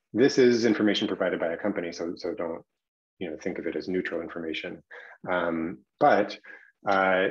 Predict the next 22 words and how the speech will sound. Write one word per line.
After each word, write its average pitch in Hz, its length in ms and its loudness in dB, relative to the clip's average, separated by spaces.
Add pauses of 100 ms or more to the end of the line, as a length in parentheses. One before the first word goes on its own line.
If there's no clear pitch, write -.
(100)
in 120 460 0 (260)
communication 104 560 0
with 90 200 -4
patients, 113 640 2 (300)
um, 98 440 0 (180)
almost 120 300 4
all 110 100 4
patients 101 400 0
say 98 120 -2
that 90 120 -2
it's - 380 -6
simple 104 360 0
enough 90 220 -2
for 95 100 -2
them 85 200 -2
to 92 120 -10
use. 82 200 -12 (640)
Um, 90 640 2 (280)
and, 90 600 -2 (240)
uh, 85 480 0
that - 120 -6
it, 85 120 -2